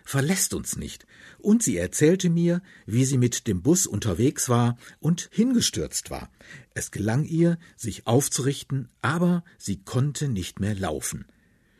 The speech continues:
Da nahm ein Fahrgast sie kurzerhand auf den Arm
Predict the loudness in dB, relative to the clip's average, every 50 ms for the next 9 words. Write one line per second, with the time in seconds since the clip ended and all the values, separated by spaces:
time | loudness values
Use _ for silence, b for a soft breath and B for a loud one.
0 | b b b b b -2 0 2 2 2 0 -2 B B B 2 2 4 4 2
1 | 2 2 2 2 0 0 2 2 4 4 4 4 2 0 -2 -4 -4 -4 2 4
2 | 4 4 6 6 4 4 4 2 0 0 -2 -2 -4 -2 -2 -2 -4 -2 0 2
3 | 2 4 4 2 2